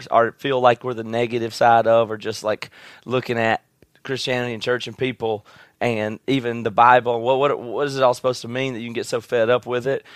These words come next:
That, do you think it could all boil down to, like, <laughs> if you strip everything away, it's just,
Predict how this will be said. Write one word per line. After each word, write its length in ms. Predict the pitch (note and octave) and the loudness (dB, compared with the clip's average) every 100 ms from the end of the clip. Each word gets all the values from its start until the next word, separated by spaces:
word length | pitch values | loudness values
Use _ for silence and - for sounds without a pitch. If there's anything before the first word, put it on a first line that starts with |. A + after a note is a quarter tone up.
| - - - | -20 -20 0
That, 360 | B2+ A#2 - | 6 6 4
do 80 | C3 | 0
you 60 | D3 | -2
think 240 | E3+ D3+ | 0 2
it 100 | C#3+ | 0
could 120 | D3+ | 2
all 180 | C3 C3 | 6 6
boil 240 | C3 C#3 C3 | 6 2 4
down 240 | C3+ C3+ | 4 2
to, 340 | C3 C3+ B2+ A2 | 0 -2 -2 -4
like, 220 | - A#2 - | -4 -4 -4
<laughs> 440 | - - - - | -6 -8 -20 -18
if 80 | - | -10
you 60 | B2+ | -6
strip 260 | - D3+ | -4 4
everything 320 | D3 C#3 C#3 | 4 4 0
away, 340 | C3 B2+ C#3 C3 | 2 6 8 6
it's 160 | B2+ | 2
just, 520 | - B2+ A#2+ - - | 0 2 2 -2 -10